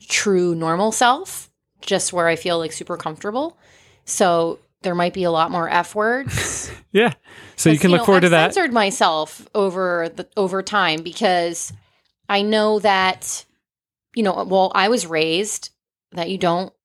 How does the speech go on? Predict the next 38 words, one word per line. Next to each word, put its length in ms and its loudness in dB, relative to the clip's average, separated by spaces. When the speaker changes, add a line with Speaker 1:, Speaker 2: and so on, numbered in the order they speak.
Speaker 1:
curse, 400 0
like, 280 0
ladies 440 -8
don't 300 -4
curse. 600 -6
And 320 -2
I 80 -10
think 220 -4
that's 300 -6
stupid. 560 -8
I 140 -2
don't 360 -2
agree 220 2
with 140 2
it. 300 -2
You 140 -4
know, 260 2
it, 200 0
it's 140 0
a 80 4
word. 500 2
Speaker 2:
Mm-hmm. 100 0
Speaker 1:
Like, 280 -2
as 100 -4
long 140 2
as 80 2
I'm 80 2
not 180 0
using 460 -2
slurs 600 0
and 140 -6
things 200 -2
like 180 0
that, 360 0
which 300 -6
I 140 -10
don't 300 -2
do, 380 0